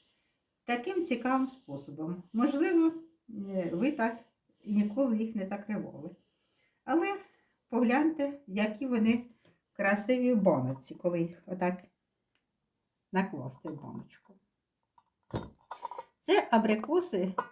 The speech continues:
у власному соці. Для цього ми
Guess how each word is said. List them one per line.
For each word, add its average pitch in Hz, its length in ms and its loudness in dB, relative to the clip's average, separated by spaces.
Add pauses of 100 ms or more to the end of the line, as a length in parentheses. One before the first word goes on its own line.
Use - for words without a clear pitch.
(200)
у 247 80 0
власному 277 600 2
соці. - 600 -8 (2000)
Для 254 260 4
цього 392 240 4
ми 285 360 6